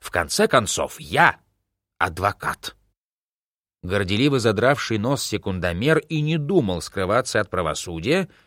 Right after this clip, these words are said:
или же отрицать совершённое деяние. "Сограждане, должен признать, что отсутствие в безвременье сего докучливого, а временами опасного призрака — моя заслуга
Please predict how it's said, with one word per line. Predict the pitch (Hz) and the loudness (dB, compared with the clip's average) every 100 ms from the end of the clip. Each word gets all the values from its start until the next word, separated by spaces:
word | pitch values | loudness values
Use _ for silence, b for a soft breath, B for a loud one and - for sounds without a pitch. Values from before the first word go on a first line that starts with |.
| b | b
или | 214 202 | 0 4
же | 147 | 6
отрицать | 139 110 104 - 151 - _ | 4 4 0 2 2 0 _
совершённое | - 147 131 - 101 98 98 95 | -2 0 2 0 0 0 0 0
деяние. | 90 73 64 60 - - _ _ _ _ _ | -2 -4 -6 -10 -14 -16 _ _ _ _ _
"Сограждане, | - 135 131 131 120 110 101 143 160 - _ _ _ _ _ _ | -2 2 6 6 6 6 2 0 -2 -8 _ _ _ _ _ _
должен | 104 151 175 160 151 | 6 8 8 4 4
признать, | 160 123 123 120 147 - | 4 4 6 4 2 -4
что | - 139 | 4 6
отсутствие | 139 - 165 - 143 151 123 | 6 4 2 2 2 4 4
в | |
безвременье | 127 110 120 113 117 127 156 170 - b b | 4 4 4 4 4 2 0 0 -6 b b
сего | - 165 160 | 4 6 8
докучливого, | 151 - 131 135 139 151 170 196 175 b b | 6 4 -2 -2 2 4 4 2 0 b b
а | 139 | 6
временами | 156 165 165 165 160 | 6 4 6 6 6
опасного | 156 151 127 - 120 117 | 6 6 6 4 2 2
призрака — | 113 117 117 151 151 185 175 _ _ | 2 0 2 0 0 -4 -4 _ _
моя | 135 156 185 113 87 82 | -2 4 4 4 2 4
заслуга | 98 90 92 87 107 147 165 | 2 0 -2 -2 0 2 0